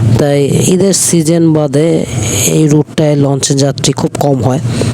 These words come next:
তেমন একটি দে-, দেখা যায় না। কারণ আপনি বাসে গেলে দুই ঘন্টা, আড়াই ঘন্টা, তিন ঘন্টা সর্বোচ্চ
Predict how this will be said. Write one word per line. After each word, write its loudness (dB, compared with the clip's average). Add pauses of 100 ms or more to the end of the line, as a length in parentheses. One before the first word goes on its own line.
(240)
তেমন 0
একটি -2
দে-, -2
দেখা -2
যায় 0
না। -2
কারণ 0
আপনি 0
বাসে 0
গেলে 0
দুই 2
ঘন্টা, 0
আড়াই 0
ঘন্টা, -2
তিন 0
ঘন্টা 0
সর্বোচ্চ 0